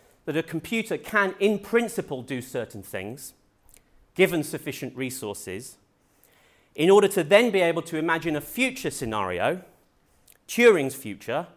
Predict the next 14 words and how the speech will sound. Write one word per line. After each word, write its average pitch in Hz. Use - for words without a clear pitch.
our 147
present, 151
when 208
those 185
resources 143
do 185
become 135
available. 117
So -
Turing 139
has 165
the 151
machines 139
covered. 101